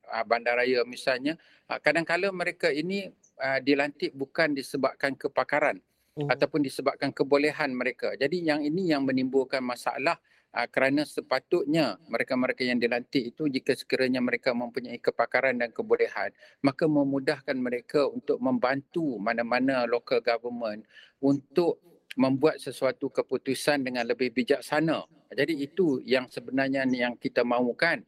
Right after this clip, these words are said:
Speaker 1: supaya apa juga keputusan yang dibuat di dalam mesyuarat-mesyuarat itu adalah keputusan yang berdasarkan kepada penelitian, berdasarkan kepada analisis yang terbaik sebelum sesuatu keputusan ataupun sesuatu dasar itu diambil.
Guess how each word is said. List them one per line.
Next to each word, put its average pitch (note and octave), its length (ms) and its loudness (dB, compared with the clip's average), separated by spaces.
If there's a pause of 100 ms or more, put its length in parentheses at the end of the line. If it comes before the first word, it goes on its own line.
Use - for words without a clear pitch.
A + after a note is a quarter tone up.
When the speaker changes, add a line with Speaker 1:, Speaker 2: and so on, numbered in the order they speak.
(240)
Speaker 1:
supaya D3 480 0
apa C3+ 240 -2
juga C3 320 0
keputusan C3 720 -2
yang A#2+ 80 -4
dibuat A#2+ 480 0
di A#2+ 80 -6
dalam A#2 320 0
mesyuarat-mesyuarat A#2 880 -2
itu E3+ 160 -4
adalah C3 320 0
keputusan C3+ 720 -2
yang B2 160 -4
berdasarkan C#3 640 0
kepada B2 400 0
penelitian, A#2+ 960 0 (560)
berdasarkan C#3 640 0
kepada C3 460 0
analisis B2+ 720 -2
yang C3 260 0 (140)
terbaik D3 480 2 (260)
sebelum C#3+ 480 -2
sesuatu C3+ 400 -4
keputusan B2+ 640 -2
ataupun A#2+ 280 -6
sesuatu A#2+ 520 -2
dasar A#2 380 0
itu A2 180 -8
diambil. A2 400 0